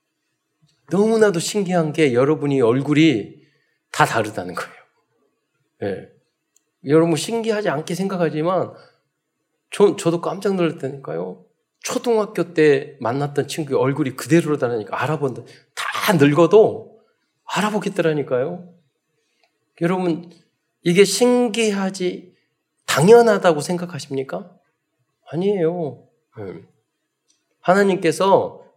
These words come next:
무한대로 다양한 얼굴의 형태를 만들어 주신 거예요. 알아보라고. 예. 어, 어,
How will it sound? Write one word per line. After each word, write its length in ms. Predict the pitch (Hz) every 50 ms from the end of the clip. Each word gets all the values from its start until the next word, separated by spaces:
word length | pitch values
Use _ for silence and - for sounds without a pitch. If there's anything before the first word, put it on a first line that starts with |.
| _ -
무한대로 800 | 151 190 208 214 202 196 208 208 214 202 185 196 170 170 160 -
다양한 520 | - - 117 127 143 151 147 147 143 131
얼굴의 520 | 113 107 113 113 120 127 127 120 113 120
형태를 880 | 135 156 147 143 - - 143 120 113 110 - - _ _ _ _ 120 113
만들어 380 | 101 95 92 101 104 123 117 110
주신 320 | - - - - 90 85
거예요. 260 | 85 80 85 82 - - _ _ _ _ _ _ _ _ _ _ _ _ _ _
알아보라고. 680 | _ - - 110 107 98 98 90 87 82 - - - _ _ _ _ _ _ _ _ _
예. 260 | 87 85 76 78 - _ _ _ _ _ _ _ _ _ _ _ _ _ _ _ _ _ _ _ _ _ - - - - - - - - - - - - - - - - _ _ _ _ 85
어, 340 | 85 80 82 82 85 - - _ _ _ _ _ _ _ _ _ _ _ _ _ _ _ _ _ _ _ _ _ _ _ _ _ - - _ _ _ _ _ _ _ _ _ _
어, 200 | - 87 80 78